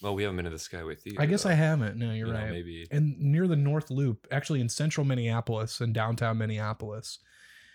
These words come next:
Speaker 2: Uh, <laughs> next one's from Mark Knops.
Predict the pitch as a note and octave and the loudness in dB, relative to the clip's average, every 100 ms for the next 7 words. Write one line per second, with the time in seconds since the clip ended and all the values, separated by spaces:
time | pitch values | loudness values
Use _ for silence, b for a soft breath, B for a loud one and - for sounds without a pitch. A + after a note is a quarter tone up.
0 | B B B - A#2+ A#2 A2 G#2+ B B | B B B -2 0 2 0 -4 B B
1 | B B B _ G3 C#3+ - F3+ E3 D#3+ | B B B _ 0 2 0 0 0 -2
2 | B2 A#2+ C#3+ - A2+ A2 G#2 - - | 0 0 -2 -2 -2 -2 -4 -4 -6